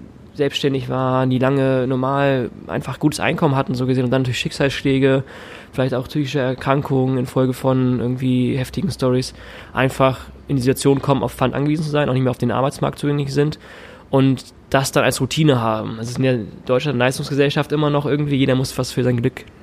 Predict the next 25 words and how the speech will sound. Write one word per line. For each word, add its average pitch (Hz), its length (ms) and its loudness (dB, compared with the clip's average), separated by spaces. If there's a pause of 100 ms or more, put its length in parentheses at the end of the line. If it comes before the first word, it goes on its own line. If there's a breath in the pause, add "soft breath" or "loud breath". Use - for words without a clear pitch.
(100)
tun 175 320 2
oder 127 120 -2
sollte 135 280 0
es 156 140 -8
tun, 160 200 0
wird 147 120 -2
so 135 140 0
wahrgenommen. 156 520 2 (420 loud breath)
Das - 120 -8
heißt, 131 200 0
die 135 60 2
Menschen, 131 420 2
ähm, 123 360 2 (1000)
gehen 139 280 4
dann, 127 340 2 (100)
wie 143 120 -6
gesagt, 127 440 -4
morgens 127 280 2
aus 131 80 -6
dem 120 140 -2
Haus, 160 440 0 (120)
gehen 131 140 0
ihre 127 140 4
Route 151 220 2
ab, 143 200 -2